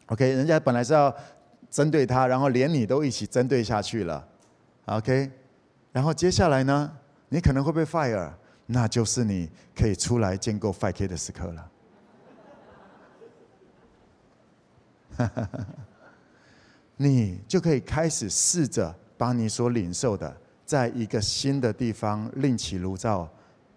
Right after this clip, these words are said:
开始来尝试我所体验、我所认知的天国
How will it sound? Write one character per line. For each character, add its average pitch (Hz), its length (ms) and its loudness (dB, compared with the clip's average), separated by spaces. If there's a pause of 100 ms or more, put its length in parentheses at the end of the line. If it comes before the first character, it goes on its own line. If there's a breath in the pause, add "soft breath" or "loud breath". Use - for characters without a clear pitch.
(220)
开 147 160 2
始 117 160 -2
来 107 160 2
尝 113 360 -4
试 120 360 0 (800)
我 135 180 2
所 113 260 0
体 - 280 -4
验、 117 240 0
我 143 100 -2
所 110 180 -4
认 139 220 0
知 131 180 -6
的 117 120 2
天 127 280 -2
国 92 280 -6